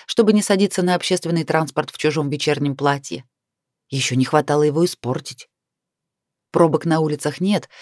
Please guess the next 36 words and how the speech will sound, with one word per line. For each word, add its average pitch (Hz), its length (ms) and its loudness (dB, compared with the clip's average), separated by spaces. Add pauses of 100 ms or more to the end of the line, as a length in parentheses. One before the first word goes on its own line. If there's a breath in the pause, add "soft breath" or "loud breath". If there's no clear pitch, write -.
(120)
и 156 100 2
дорога 196 300 4
занимает 175 460 0
совсем 185 340 0
мало 175 260 0
времени. 113 480 -8 (280 soft breath)
Я 170 120 4
даже 175 200 6
не 175 140 2
успеваю 170 400 4
как 151 180 2
следует 170 400 2
настроиться 160 520 2
на 135 140 0
то, 180 140 0
что 156 180 -2
мне 143 220 2
предстоит. 139 720 -6 (1500)
На 139 140 0
парковке 143 560 0
роскошного, 131 960 -2 (300 loud breath)
не 160 120 0
так 151 220 0
давно 147 300 2
открытого 147 580 0
отеля, 160 440 2
где 117 200 -4
состоится 117 500 -2
прием, 170 420 4 (220)
множество 160 640 0
автомобилей. 139 760 -4 (680)
Почти 180 400 2
все 208 220 2
они 185 200 2
класса 175 440 0
люкс. - 420 -10